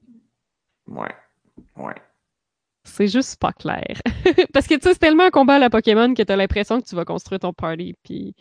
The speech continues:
Speaker 2: que c'est avec eux autres que tu vas partir au combat, tu sais. Mais là, comme le combat part, pis t'es comme, « Ah, c'est lui le premier dinosaure que j'ai ? Ok, euh, ok. » <laughs> C'est tout. C'est pas grave. Mais je pensais que c'était peut-être juste quelque chose que j'avais manqué.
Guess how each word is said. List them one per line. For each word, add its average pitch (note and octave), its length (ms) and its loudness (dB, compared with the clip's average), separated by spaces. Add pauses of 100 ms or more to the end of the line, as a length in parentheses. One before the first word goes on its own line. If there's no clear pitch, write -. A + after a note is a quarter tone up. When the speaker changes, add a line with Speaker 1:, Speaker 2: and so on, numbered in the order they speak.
(640)
Speaker 2:
que G3+ 80 -4
c'est F#3+ 120 -2
avec F#3 220 0
eux F#3+ 100 0
autres F#3+ 140 -2
que F#3 140 -12
tu - 100 -16
vas F#3+ 80 -8
partir F3 380 -6
au F3 60 -4
combat, E3+ 400 -2
tu - 100 -14
sais. F#3 80 -10 (1400)
Mais F#3+ 80 -2
là, G3 60 0
comme G#3 120 2
le G#3 80 4
combat G#3+ 260 6
part, A#3 260 6
pis - 60 -4
t'es G#3 100 -2
comme, « G3 240 -2
Ah, A3 220 2
c'est G#3+ 160 -8
lui A#3 260 2
le C4 140 2
premier C4 640 -2
dinosaure B3 400 0
que B3+ 100 -4
j'ai ? C#4+ 220 -4 (160)
Ok, C#4 120 -8 (360)
euh, G#3+ 260 -4 (100)
ok. » - 160 -6 (520)
<laughs> - 600 -6 (1120)
C'est A3 320 -8
tout. F3+ 300 -6 (140)
C'est - 260 -10
pas F3+ 160 -6
grave. E3+ 320 -4
Mais A#3+ 140 6
je - 60 -2
pensais C4+ 240 2
que - 60 -4
c'était C4 140 2
peut-être - 180 4
juste C#4+ 140 0
quelque A3+ 140 0
chose A#3 180 0
que A3 80 0
j'avais F#3 260 0
manqué. F3 380 -6